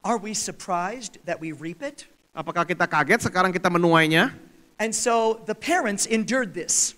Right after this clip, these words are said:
Speaker 2: Dan kemudian orang tuanya harus melewati ini.
Speaker 1: It seemed very cruel they should have to suffer this.
Speaker 2: Kayaknya kejam banget mereka harus melewati ini di
Speaker 1: But they
Speaker 2: upacara
Speaker 1: endured it.
Speaker 2: penghiburan, tapi mereka melewatinya.
Speaker 1: And then all the other speakers were done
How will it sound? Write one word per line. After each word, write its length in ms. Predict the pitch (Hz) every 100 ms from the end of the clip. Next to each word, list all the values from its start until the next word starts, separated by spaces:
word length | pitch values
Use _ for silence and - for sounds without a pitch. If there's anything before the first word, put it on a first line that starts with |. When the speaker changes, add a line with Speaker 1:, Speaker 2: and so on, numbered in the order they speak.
| _ _ 180
Speaker 2:
Dan 80 |
kemudian 240 | 190 214 262
orang 320 | 226 226 226
tuanya 400 | 240 240 269 294
harus 160 | 254 233
melewati 480 | 247 254 254 277
ini. 140 | 269 165 107
Speaker 1:
It 40 |
seemed 280 | - 254 247
very 320 | 233 240 214
cruel 480 | - - 330 247 185
they 160 | 175 190
should 160 | 202 160
have 200 | 175 -
to 80 |
suffer 320 | 156 - 285 190
this. 440 | 151 - - - - _ -
Speaker 2:
Kayaknya 240 | 185 277
kejam 240 | 262 202 190
banget 320 | 185 240 214
mereka 240 | 208 240
harus 80 | 226
melewati 400 | 214 196 196 208
ini 160 | 220 233
di 40 |
Speaker 1:
But 160 | 220 202
they 160 | 214 233
Speaker 2:
upacara 160 | 233
Speaker 1:
endured 160 | 220 311
it. 160 | 226
Speaker 2:
penghiburan, 280 | 226 277 254 170
tapi 160 | 185
mereka 240 | 226 220 233
melewatinya. 560 | 254 269 254 269 160
Speaker 1:
And 240 | 202 196 160
then 400 | - 302 269 269
all 240 | - 208 269
the 160 | 277
other 160 | 269 262
speakers 480 | - - 269 262 196
were 160 | 226
done 480 | 214 233 233 233 226